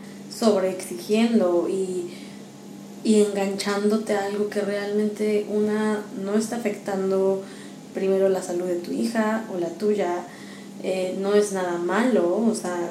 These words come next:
simplemente es algo con lo que yo estoy enganchada y quiero cambiar. Y tal vez ahí no está la respuesta, al yo forzarlo, al, al yo flu-, al yo no fluir,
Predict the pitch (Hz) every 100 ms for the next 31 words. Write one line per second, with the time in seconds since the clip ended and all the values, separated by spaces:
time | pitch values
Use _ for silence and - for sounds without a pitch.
0 | - 208 196 196 196 190 208 220 196 190
1 | 190 190 180 190 185 202 196 - 190 185
2 | 185 180 202 185 180 208 214 190 - 175
3 | 175 214 180 - - - - - - 208
4 | 202 185 185 190 190 190 - - - -
5 | - - - - - 208 190 196 - 190
6 | 180 175 - 226 226 - - 220 185 175
7 | 175 190 185 180 - 208 208 190 180 180
8 | 180 175 170 175 196 196 180 175 180 180
9 | 190 196 196 208 226 208 185 196 202 202